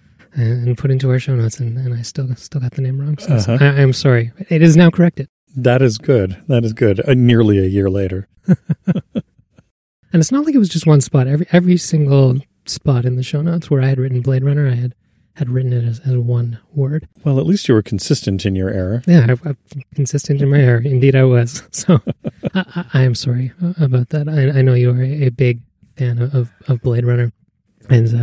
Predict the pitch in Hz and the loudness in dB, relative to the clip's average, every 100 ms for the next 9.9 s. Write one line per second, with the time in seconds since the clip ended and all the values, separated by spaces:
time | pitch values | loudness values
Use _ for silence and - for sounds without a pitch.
0 | 120 151 165 - 135 113 113 135 123 117 | -2 -2 -4 -2 0 2 0 -2 -2 -2
1 | - 120 120 120 110 113 117 _ - 113 | -2 0 0 0 -4 -8 -10 _ 0 2
2 | 110 - 92 - 135 98 - 117 107 95 | 2 -2 -6 -2 -2 -2 -2 0 0 -2
3 | - 98 98 - 98 101 - 95 92 - | -4 -4 -2 -2 0 -2 0 -2 -2 -2
4 | 104 98 95 101 - - 95 - 92 92 | 0 0 0 -2 -2 -4 -4 -4 -6 -4
5 | 92 92 - 98 - - - - 170 - | -6 -8 -8 -8 -4 -4 -4 -4 -8 -4
6 | 147 123 117 107 107 110 139 127 - 120 | 0 2 2 2 4 2 0 -4 2 4
7 | 104 101 101 101 110 98 98 110 98 120 | 4 4 2 2 0 0 0 -2 0 0
8 | 107 104 101 104 95 110 107 98 - 107 | 0 0 0 -2 0 0 2 0 -2 -2
9 | 101 113 123 98 104 110 107 95 | -2 -2 -6 -4 -2 -2 -2 -4